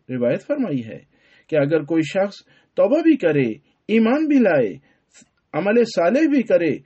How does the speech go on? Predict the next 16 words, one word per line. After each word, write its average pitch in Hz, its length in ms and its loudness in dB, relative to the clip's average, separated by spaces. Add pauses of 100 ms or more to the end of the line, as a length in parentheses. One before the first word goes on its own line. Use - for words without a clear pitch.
(180)
مگر 147 280 -2
ہماری 143 380 0
ولایت 123 440 0
کی 147 120 -8
طرف 127 360 -4
ہدایت 120 400 0
یافتہ 113 420 -4 (140)
نہ 117 240 -2 (100)
ہو 208 160 0 (560)
اور 160 200 0 (100)
ہمارے 143 340 0 (100)
حق 240 220 -8
کو 143 120 -6
پہچانتا 139 680 -2 (380)
نہ 190 160 -2
ہو 226 220 0